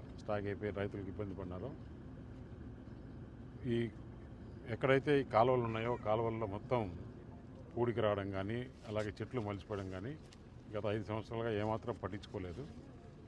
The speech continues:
ఇప్పుడు అధికారులతో ఈ వాటర్ ఏ విధంగా తగ్గించాలని చెప్పి మీద వాళ్ళని ఇప్పుడు మీటింగ్ పెట్టాం. వాళ్ళు కూడా ఫండ్స్ ఏం లేక ఐదు సంవత్సరాల నుంచి అలా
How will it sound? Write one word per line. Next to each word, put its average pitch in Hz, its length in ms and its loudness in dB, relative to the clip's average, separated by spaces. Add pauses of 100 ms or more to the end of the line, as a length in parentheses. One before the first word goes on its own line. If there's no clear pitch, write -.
(600)
ఇప్పుడు 110 240 2
అధికారులతో 113 560 4 (220)
ఈ 101 100 -2
వాటర్ 107 260 2 (540)
ఏ 104 120 2
విధంగా 107 300 4 (120)
తగ్గించాలని 98 560 -2
చెప్పి 95 240 -4
మీద 95 120 0 (840)
వాళ్ళని 101 220 0
ఇప్పుడు 92 200 -4
మీటింగ్ 107 280 0
పెట్టాం. 104 260 -2 (580)
వాళ్ళు 110 220 4
కూడా 107 160 4 (1700)
ఫండ్స్ 107 340 0
ఏం 107 160 0
లేక 104 120 4 (140)
ఐదు 101 160 0
సంవత్సరాల 107 400 0
నుంచి 98 240 -4 (480)
అలా 101 140 6